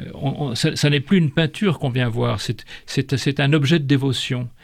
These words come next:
Et ça, c'est effectivement un risque pour la peinture parce que c'est aussi la détourner.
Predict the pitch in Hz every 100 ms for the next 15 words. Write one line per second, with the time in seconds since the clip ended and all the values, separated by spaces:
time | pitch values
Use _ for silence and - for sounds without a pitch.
0 | - - - 123 127 120 185 190 - 135
1 | 131 143 - - 131 147 156 - 123 117
2 | 196 180 - - - 123 113 117 - 202
3 | 143 - 120 123 156 143 233 180 139 139
4 | 139 127 120